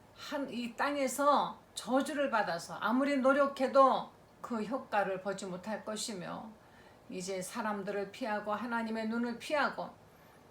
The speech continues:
피하며 유리하는 자가 될 것이다." 하고 하나님이 말씀하셨습니다.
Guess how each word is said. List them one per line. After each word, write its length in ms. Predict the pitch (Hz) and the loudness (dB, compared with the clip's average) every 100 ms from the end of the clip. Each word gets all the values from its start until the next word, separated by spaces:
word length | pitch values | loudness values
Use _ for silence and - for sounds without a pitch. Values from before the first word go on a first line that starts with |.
| - - - - - | -20 -20 -20 -20 -16
피하며 540 | - 269 254 233 220 | -6 -2 0 2 0
유리하는 580 | 214 240 247 262 247 233 | -2 -2 0 0 -2 -2
자가 260 | 240 226 220 | -2 -4 -4
될 200 | 196 190 | -6 -6
것이다." 380 | 180 - - 175 170 160 160 | -6 -6 -2 -2 0 -4 -6
하고 560 | 190 202 214 220 196 - | -4 0 0 0 -4 -12
하나님이 460 | - 190 175 175 170 | -12 -8 -6 -6 -6
말씀하셨습니다. 1200 | 170 170 - 160 170 190 180 165 - 170 180 - | -6 -6 -8 -10 -12 -12 -12 -12 -12 -14 -14 -16